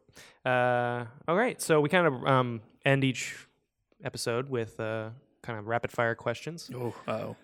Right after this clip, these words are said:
Speaker 1: I don't know how
Speaker 2: Okay.
Speaker 1: much you prepared.
Speaker 2: All right,
Speaker 1: I
Speaker 2: I
Speaker 1: don't think
Speaker 2: didn't.
Speaker 1: I let you know about this ahead of time, but,
Speaker 2: <laughs>
Speaker 1: um, what is your favorite book?
Speaker 2: Oh, man. Yeah, I, you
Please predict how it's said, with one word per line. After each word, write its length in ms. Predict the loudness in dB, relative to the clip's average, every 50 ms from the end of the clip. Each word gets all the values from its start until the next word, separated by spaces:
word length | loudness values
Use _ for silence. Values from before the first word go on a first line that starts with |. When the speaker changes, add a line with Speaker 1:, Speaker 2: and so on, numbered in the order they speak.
| _ _ _ -20 -20 -10 -6
Speaker 1:
I 80 | -4
don't 100 | -2 -2
know 60 | 0 0
how 60 | 0
Speaker 2:
Okay. 40 | 0
Speaker 1:
much 200 | 0 -2 -2 -4
you 40 |
prepared. 480 | -8 -8 -6 -4 -2 -2 -2 -4 -6 -6 -4
Speaker 2:
All 80 | -2
right, 60 | 0 0
Speaker 1:
I 20 |
Speaker 2:
I 40 | 0
Speaker 1:
don't 100 | 0 0
think 140 | -2 0 0
Speaker 2:
didn't. 280 | 0 2 2 2 0
Speaker 1:
I 40 | 0
let 140 | -2 -2 -4
you 80 | -6
know 120 | -6 -6 -4
about 200 | -4 -4 -4 -4
this 160 | -6 -4 0 0
ahead 200 | 2 2 0 -2
of 60 | -4
time, 240 | -4 -4 -4 -4 -2
but, 260 | -2 -2 -2 0 -2
Speaker 2:
<laughs> 40 | -2
Speaker 1:
um, 320 | -2 -2 -2 -4 -8 -10 -12 -14 -14 -16 -18 -18 -8 -4
what 260 | -2 -2 -2 0 0
is 180 | -2 0 0 0
your 140 | 0 0
favorite 460 | -2 -2 -4 -6 -4 -6 -8 -10 0 4
book? 300 | 4 4 4 2 -2 -12 -20 -20 _ _ _ _ _ _ _ _ _ -14 -12
Speaker 2:
Oh, 200 | -12 -12 -12 -14 -14
man. 380 | -12 -10 -10 -10 -10 -12 -14 -14 _ _ _ _ _ _ _ _ _ _ _ _ -20 -20 -20 -20 -20 -20 _ _ _ _ _ _ _ _ _ _ _ 0
Yeah, 280 | 2 4 4 4 2 0
I, 240 | -2 -2 0 0 -2 -2
you 80 | -4